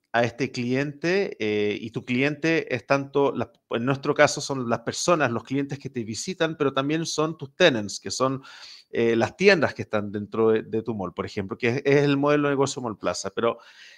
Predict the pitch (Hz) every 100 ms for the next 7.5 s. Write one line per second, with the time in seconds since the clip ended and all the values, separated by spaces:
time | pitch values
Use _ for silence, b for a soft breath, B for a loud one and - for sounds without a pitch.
0 | B _ 120 123 - 135 135 131 - 135
1 | 143 151 156 151 170 170 165 151 143 139
2 | 135 - 156 165 185 190 _ _ _ _
3 | _ 143 139 151 147 143 139 131 147 143
4 | 151 156 156 151 - 123 110 - 135 -
5 | 107 127 - - 175 180 202 202 202 208
6 | - - - - 180 180 175 180 185 165
7 | 131 135 135 135